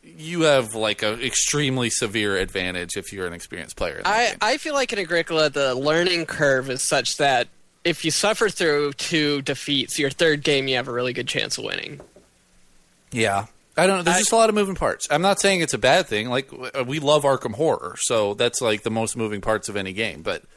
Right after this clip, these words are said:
Speaker 2: Except perhaps Magic.
Speaker 1: Yeah. <laughs> There are a lot of moving parts, but, um, yeah, Agricola, I don't know. A-, anyway, let's, let's move on. I'm just excited. Oh, also, I got this game Smash Up, which I
Speaker 2: Right.
Speaker 1: really enjoy. It's a good s-, it's a good light, light card game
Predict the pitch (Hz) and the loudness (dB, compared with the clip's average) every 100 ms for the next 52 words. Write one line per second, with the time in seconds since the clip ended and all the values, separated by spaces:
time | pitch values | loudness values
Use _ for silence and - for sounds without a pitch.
0 | _ 175 165 165 147 - - 175 151 131 | _ -4 0 0 -2 -6 -2 0 0 -4
1 | - 123 120 - - - 131 120 - - | -6 -6 -6 -10 -6 0 2 2 -4 2
2 | 240 - 240 - - - - - 220 220 | 4 4 4 0 -2 -12 -12 0 4 6
3 | 220 208 196 190 170 160 156 98 - 135 | 8 8 6 4 0 0 0 0 -2 -2
4 | 110 107 - 123 107 101 98 120 - - | 0 0 -4 -4 -2 -4 -8 -14 -20 -20
5 | - _ _ - 117 117 156 165 127 92 | -20 _ _ 0 2 2 2 0 0 0
6 | 90 80 143 - 226 233 247 214 143 135 | -2 -8 -8 -2 -2 0 0 2 2 2
7 | 196 - - 175 - 147 107 90 98 151 | 2 -2 -2 -2 -2 -4 -4 -4 -2 -2
8 | 190 190 160 - 127 113 - - 202 214 | 0 -2 -2 2 2 2 -4 -4 2 4
9 | 240 269 233 185 170 - - - 127 139 | 4 2 2 0 -2 -2 -2 -2 0 0
10 | 143 98 90 - _ _ _ - - - | 0 -2 -2 -8 _ _ _ -20 -20 -12
11 | - 143 175 170 208 214 180 185 123 156 | -4 2 4 6 6 4 2 2 2 0
12 | 160 180 - - 156 151 135 180 143 120 | -2 0 -2 -4 -6 -4 0 0 0 2
13 | 127 143 - - - 117 120 127 - - | 4 2 -2 -10 -8 0 2 2 -2 -2
14 | 107 120 113 92 87 | 0 0 -2 -4 -6